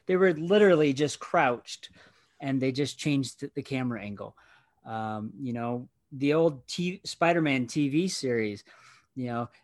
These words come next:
when he was scaling the wall, he had some rig hooked up to him and he was just kind of wiggling his arms and his legs. Now it actually looks like he's climbing. Um, you know, so there, there definitely is a lot of, uh,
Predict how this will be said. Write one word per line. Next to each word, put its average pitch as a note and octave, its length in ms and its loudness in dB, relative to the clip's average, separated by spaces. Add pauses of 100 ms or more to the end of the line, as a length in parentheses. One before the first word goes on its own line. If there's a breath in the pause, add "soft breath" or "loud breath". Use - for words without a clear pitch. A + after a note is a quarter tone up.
(120)
when C#3 200 0
he D3 160 4
was C#3+ 200 2
scaling E3 440 2
the C3+ 60 -2
wall, C#3+ 300 4
he C#3 140 0
had D3 160 2
some C#3 340 -2
rig D3+ 240 2
hooked C#3 240 -2
up A#2 180 -4
to C3+ 120 -4
him B2+ 180 -4 (180 soft breath)
and B2+ 80 -6
he C3+ 60 0
was C3 100 0
just E3+ 200 -6
kind G#3+ 160 0
of D3+ 100 0
wiggling E3 400 2
his C#3 160 -2
arms D3+ 340 0
and D3+ 100 0
his C#3+ 180 -4
legs. D3+ 420 0 (300 soft breath)
Now A3+ 240 4
it B3+ 80 6
actually D#3 360 2
looks C#3+ 320 -6
like C3+ 160 -6
he's G#3 160 -6
climbing. G3 640 -2 (580 soft breath)
Um, B2+ 540 -6 (200)
you D#3+ 140 -6
know, D3+ 140 -6
so F3+ 180 -12
there, F#3+ 300 -2
there E3+ 160 -4
definitely G#3+ 400 0
is F#3+ 100 0
a F3+ 60 2
lot D3 340 2
of, C3+ 240 -2 (320)
uh, C3+ 140 -8